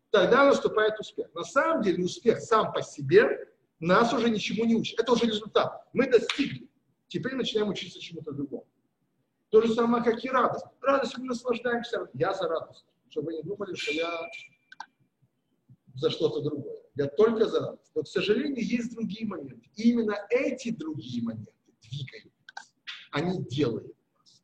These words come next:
они создают нас. Поэтому без критики, а тем более без самокритики, человек не может развиваться,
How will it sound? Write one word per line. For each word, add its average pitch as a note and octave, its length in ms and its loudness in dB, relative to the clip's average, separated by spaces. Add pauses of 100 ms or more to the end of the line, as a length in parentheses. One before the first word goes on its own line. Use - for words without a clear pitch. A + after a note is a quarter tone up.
они C3+ 100 -8
создают A#2 560 -14 (320)
нас. - 120 -10 (1900)
Поэтому A3 760 6
без A#3 280 6
критики, - 640 -2 (560)
а D3+ 160 -2
тем F3+ 260 -4
более G#3+ 320 2
без D#3+ 360 -6
самокритики, - 960 -4 (640)
человек G#3 340 0
не E3 220 -2
может D#3+ 420 -6
развиваться, B2+ 500 -10